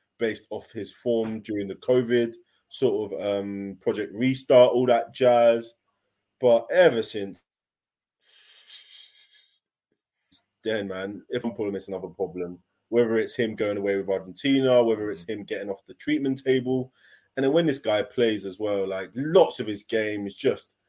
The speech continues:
Speaker 1: this guy's got, like, you know, the f-, like, the physicality of a schoolgirl, the shot power of a ten-year-old. It's just everything about his game was just so laboured.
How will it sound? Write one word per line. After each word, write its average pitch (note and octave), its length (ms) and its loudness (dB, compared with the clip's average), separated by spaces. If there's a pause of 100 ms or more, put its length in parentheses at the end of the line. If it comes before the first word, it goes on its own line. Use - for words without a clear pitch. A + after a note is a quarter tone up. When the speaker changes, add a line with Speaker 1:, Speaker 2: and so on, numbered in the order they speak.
(360)
Speaker 1:
this E3 220 0
guy's B2 340 6
got, A#2 220 2
like, A2+ 260 4
you A#2+ 80 -4
know, G#2+ 240 -4
the G#2 140 -6
f-, - 240 -10 (100)
like, A2 380 0 (340)
the - 60 -8
physicality C3+ 760 0
of G2+ 80 -6
a G2+ 60 -6
schoolgirl, C#3+ 920 6
the A2+ 80 -2
shot - 360 2
power A#2 340 2
of G#2+ 80 -4
a G#2 60 -6
ten-year-old. C3 840 2 (520)
It's - 180 -6
just - 280 -2
everything F#3 340 6
about D3 260 6
his B2 100 -4
game C3 300 0
was A#2+ 140 -6
just - 240 -8
so F3+ 420 4
laboured. C#3+ 960 4